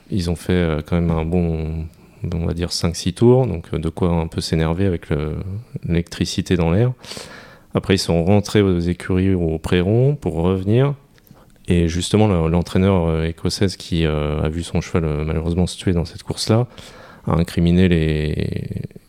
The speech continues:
les extrémistes en disant, voilà, c'est un peu de votre faute, le cheval n'a jamais f-,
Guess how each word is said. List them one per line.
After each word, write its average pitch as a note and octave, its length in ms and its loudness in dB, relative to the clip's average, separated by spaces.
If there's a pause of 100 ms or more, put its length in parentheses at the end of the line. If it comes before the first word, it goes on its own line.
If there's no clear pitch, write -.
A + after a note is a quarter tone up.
(140)
les D#2+ 560 0
extrémistes F2+ 560 0
en D#2 60 2
disant, D#2+ 260 0
voilà, F2+ 180 2
c'est E2 180 -6
un E2 240 2
peu - 120 -2
de E2 60 -8
votre E2 180 -4
faute, - 220 -2
le E2 60 0
cheval G#2 200 0
n'a E2 120 0
jamais F#2 280 2
f-, - 160 -8